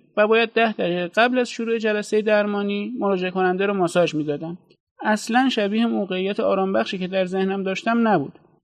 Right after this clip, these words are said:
از کار کلینیکی تخصصی آنجا لذت می‌بردم، ولی در آخر هر شیفت آنجا رو با خستگی ترک می‌کردم. متوجه شدم دلم می‌خواهد ماساژی انجام دهم که کاملاً کلینیکی، دقیق و تخصصی باشد،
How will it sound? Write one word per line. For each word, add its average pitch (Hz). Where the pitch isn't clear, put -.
از 208
کار 262
کلینیکی 208
تخصصی 202
آنجا 196
لذت 220
می‌بردم، 185
ولی 214
در 214
آخر 190
هر 190
شیفت 247
آنجا 196
رو 226
با 214
خستگی 180
ترک 156
می‌کردم. 160
متوجه 254
شدم 285
دلم 262
می‌خواهد 220
ماساژی 220
انجام 226
دهم 214
که 220
کاملاً 202
کلینیکی، 190
دقیق 202
و 185
تخصصی 185
باشد، 185